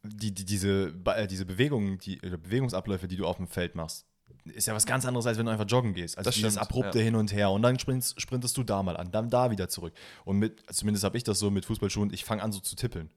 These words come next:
Speaker 1: Also ich
Speaker 2: Mhm.
Speaker 1: lauf sehr viel nur auf den vorderen Spitzen. Ich glaub, das ist auch normal. Ähm, aber das macht meine Hüfte scheinbar nicht mehr mit.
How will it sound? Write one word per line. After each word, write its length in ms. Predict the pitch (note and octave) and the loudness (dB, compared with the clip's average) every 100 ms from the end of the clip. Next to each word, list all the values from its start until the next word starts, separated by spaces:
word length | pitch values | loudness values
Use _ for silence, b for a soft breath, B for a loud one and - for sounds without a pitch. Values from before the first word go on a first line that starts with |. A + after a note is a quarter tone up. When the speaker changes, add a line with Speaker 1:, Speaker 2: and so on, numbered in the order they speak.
| _ | _
Speaker 1:
Also 160 | - F#2+ | -8 -4
ich 60 | G#2+ | 0
Speaker 2:
Mhm. 60 | |
Speaker 1:
lauf 140 | A2 G2 | 2 2
sehr 180 | A2+ A2+ | 2 2
viel 240 | G#2+ G#2 | 2 2
nur 180 | G#2+ G#2 | 2 2
auf 80 | - | 0
den 160 | F#2+ | -4
vorderen 320 | - G#2+ G2 | 0 0 0
Spitzen. 240 | F#2+ G#2 F2+ | -4 -6 -8
Ich 60 | |
glaub, 100 | - | -10
das 140 | - F#2+ | -6 -4
ist 80 | G2 | -4
auch 100 | E2+ | -4
normal. 400 | D#2+ D#2+ G#2 C3 B B B B B - | -4 -2 -4 -6 B B B B B -4
Ähm, 400 | F#2+ F2+ F2+ F2 - B B B | -2 0 0 -4 -8 B B B
aber 160 | F#2 | -2
das 100 | G2 | 2
macht 140 | A2+ A#2 | 2 4
meine 160 | A#2 | 6
Hüfte 240 | B2+ - F#2+ | 6 4 -2
scheinbar 260 | G2 F2+ | 0 -2
nicht 120 | F2 F#2+ | -2 -2
mehr 80 | F2+ | -4
mit. 200 | F2 | -4